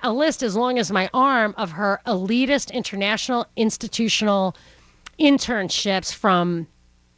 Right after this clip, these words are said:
Germany, Russia, the U S State Department, Columbia University.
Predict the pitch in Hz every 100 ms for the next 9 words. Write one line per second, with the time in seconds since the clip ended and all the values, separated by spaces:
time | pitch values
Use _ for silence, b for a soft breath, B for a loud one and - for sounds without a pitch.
0 | _ _ - 160 202 254 277 269 277 269
1 | - 214 233 254 - 254 240 190 226 262
2 | - - 247 240 - 262 254 220 233 233
3 | - 254 247 254 247 214 247 247 - 240
4 | 233